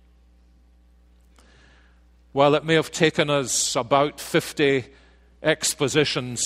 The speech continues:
to get to these last two verses in Romans chapter eight, but certainly there could be no better text than verses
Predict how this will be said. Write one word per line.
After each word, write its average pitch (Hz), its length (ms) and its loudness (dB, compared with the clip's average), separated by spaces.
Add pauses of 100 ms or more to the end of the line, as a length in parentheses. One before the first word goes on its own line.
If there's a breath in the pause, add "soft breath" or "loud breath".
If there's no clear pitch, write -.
to 139 120 -4
get 139 360 0
to 139 120 -4
these 120 460 -4 (220 soft breath)
last 131 400 0
two 127 200 -6
verses 135 680 -4 (280 soft breath)
in 120 160 -8
Romans 123 640 -4 (180)
chapter 127 640 -4 (260 soft breath)
eight, 139 500 -2 (340 soft breath)
but - 180 -8
certainly 139 600 -2
there 120 160 0
could 117 260 -10
be 123 100 -2
no 127 380 -4 (180 soft breath)
better 127 380 -4 (120)
text - 800 -4
than 120 200 -6
verses 120 640 -2